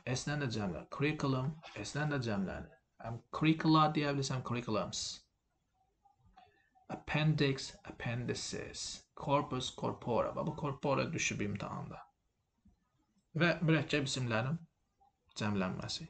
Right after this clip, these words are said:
Armchair, armchairs. Sonradan car park, car parks. Hanger on, passerby, runner up, court martial. Birinci tərəfdən cəmlənib. Amma court martial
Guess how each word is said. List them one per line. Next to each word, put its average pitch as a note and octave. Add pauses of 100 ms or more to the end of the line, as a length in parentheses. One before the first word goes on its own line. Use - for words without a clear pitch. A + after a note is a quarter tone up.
(1040)
Armchair, C#3+ (240)
armchairs. A2+
Sonradan -
car -
park, C3+ (480)
car G#2
parks. - (760)
Hanger C#3+
on, G#2
passerby, A2+ (200)
runner B2+
up, G2
court B2
martial. A2 (600)
Birinci A2
tərəfdən G#2
cəmlənib. - (240)
Amma A2+
court D3
martial C#3